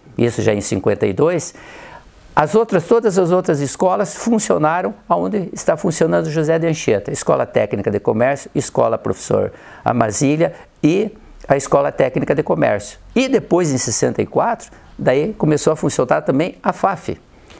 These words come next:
Entende? Então, a história da educação, é, ela se apoia muito ne-, ne-, nesse trabalho que meu pai fez, porque ele via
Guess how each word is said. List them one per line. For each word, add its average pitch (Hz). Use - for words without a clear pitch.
Entende? 143
Então, 170
a 127
história 180
da 143
educação, 123
é, 107
ela 101
se -
apoia 135
muito 113
ne-, 113
ne-, 110
nesse 110
trabalho 110
que -
meu 92
pai 101
fez, 160
porque 143
ele 165
via 160